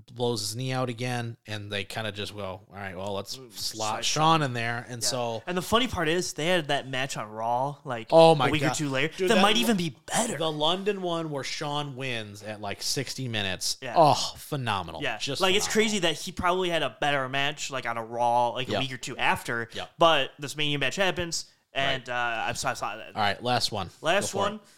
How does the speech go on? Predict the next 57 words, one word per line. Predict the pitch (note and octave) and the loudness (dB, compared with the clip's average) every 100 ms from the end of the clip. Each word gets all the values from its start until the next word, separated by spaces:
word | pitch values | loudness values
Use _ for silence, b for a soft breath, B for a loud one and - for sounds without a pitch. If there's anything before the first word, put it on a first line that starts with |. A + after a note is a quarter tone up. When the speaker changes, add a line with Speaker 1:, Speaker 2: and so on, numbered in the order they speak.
| b | b
Speaker 2:
Uh, | - D3+ D3 C#3 | 2 2 2 -2
because | - F#3+ F#3 | -8 -6 0
I | |
didn't | F3+ F3+ | 0 0
use | F3 F#3+ | -4 -6
these | F#3 F3+ | -8 -8
two, | G#3+ G#3+ G#3+ _ | -6 -6 -8 _
Speaker 1:
Yep. | F#2+ F#2+ | -12 -8
Speaker 2:
and | C3 | -4
I | C3+ | 0
think | C#3+ C3+ | 0 -2
it's, | - - _ _ _ | -4 -8 _ _ _
you | B2+ | -4
know, | B2 | -2
one | B2 B2+ | 2 2
of | |
the | B2 | 2
best | B2+ B2+ C3+ | 0 0 -6
main | B2+ | -8
events | A#2+ C3 B2+ | -6 -8 -6
on | |
one | A#2+ | -6
of | A#2+ | -6
the | |
best | A#2 B2 | -4 -6
WrestleManias. | C3+ C3 B2+ C#3 E3 F3+ - | -6 -8 -8 -8 -8 -8 -10
Speaker 1:
For | - | -6
the | A#2+ | -4
world | B2 C#3 C#3+ | 0 0 4
title. | D3+ A2+ A#2+ | 4 4 0
Speaker 2:
For | |
the | C#3+ | -2
world | F3 | -2
title, | F#3 D#3+ E3 E3 | 0 0 0 -6
Stone | - - C#3+ D3+ | -6 0 2 0
Cold | E3 D3 | -4 -6
versus | D#3 - | -6 -6
The | F#3 | -4
Rock. | F#3+ - - - | -6 -8 -20 -10
Speaker 1:
Yep. | G2 G2+ _ _ _ - | -8 -8 _ _ _ -10
Yep. | G2 G2 | -8 -6
Speaker 2:
Didn't | C#3 D3 | -4 -2
Speaker 1:
Yep. | D#3 | 0
Speaker 2:
add | D3+ | 2
that | D#3+ E3+ | 2 2
on | F3+ | 0
there. | G3 G3+ - | -2 -4 -8
Speaker 1:
Yep. | G2 A#2 | -6 0
Speaker 2:
And | C#3 | 4
Speaker 1:
Which | - | 4
Speaker 2:
I | |
was, | C#3+ | 4
Speaker 1:
one? | D#3 G3 F2+ - - | 4 4 2 -10 -18
Speaker 2:
wh-, | B2+ C2 - - | -18 -18 -20 0
what? | C#3+ F#3 - | 2 2 -8
Speaker 1:
Which | A2+ G#2 - | -8 -8 -6
one? | A#2 F#2 | -8 -8